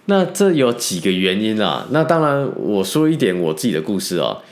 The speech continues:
我自己过去当然也不是一个会演讲的人，没有人天生就会演讲。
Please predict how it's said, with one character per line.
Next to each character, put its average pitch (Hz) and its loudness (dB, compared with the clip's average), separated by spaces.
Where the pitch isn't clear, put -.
我 113 4
自 214 0
己 78 -2
过 185 4
去 165 0
当 156 2
然 135 2
也 98 2
不 85 -4
是 131 -2
一 127 2
个 98 0
会 175 2
演 104 0
讲 135 0
的 76 -6
人， 62 -8
没 123 2
有 190 4
人 98 0
天 139 0
生 139 0
就 135 0
会 120 2
演 80 -2
讲。 - -2